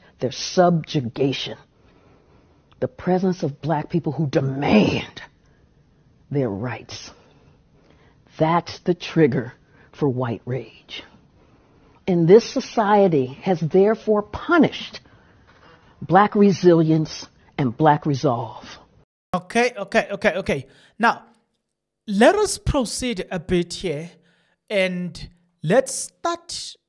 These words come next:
Speaker 2: somewhere. Where do we start? Let's start with Ubongan. Bongan is a former mem-, mayor of Midvaal. And he says that despite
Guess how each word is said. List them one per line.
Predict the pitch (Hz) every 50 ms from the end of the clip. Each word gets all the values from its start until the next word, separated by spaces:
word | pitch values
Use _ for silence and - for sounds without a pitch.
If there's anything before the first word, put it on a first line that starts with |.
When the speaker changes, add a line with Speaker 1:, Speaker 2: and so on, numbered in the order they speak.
| _ -
Speaker 2:
somewhere. | - - - 277 277 269 262 233 160 127 101 92 - _ _ _ _ _ _ _ _ _ _ _ _ - - - - _ -
Where | - 180 240 247
do | 269 294
we | 311 302
start? | - - - - 170 185 190 - 196
Let's | 196 247 262 262
start | - - 392 427 415 _ _
with | - 247 240 240 - - - -
Ubongan. | 233 233 226 226 226 220 220 220 220 220 - - 190 202 190 156 143 143 139 151 170 185 180 _ _ _ _ _ _ _ _ _ _ _ _ _ _ _ _ _ _ -
Bongan | 202 226 226 254 285 330 359 370 349
is | 269 233 269 247 269
a | 262
former | - - 269 262 262 254
mem-, | 247 240 247 247 247 233 202 220 -
mayor | - 208 214 233 247 240 220 214 196 - -
of | 214 196 196 190 196 - - - - _ _ _ _ _ _ -
Midvaal. | 185 175 185 202 190 190 - - 139 123 135 143 131 127 _ _ _ _ _ _ _ _ _ _ _ _ _ _ _ _ _ _ _ _ _ _ -
And | 240 240 240
he | 233 247 320
says | 311 - 370 381 359 -
that | - 240 233 220 - -
despite | - 220 196 - - - _ - - 269 370 415 359 - 208 214 233 220 - - -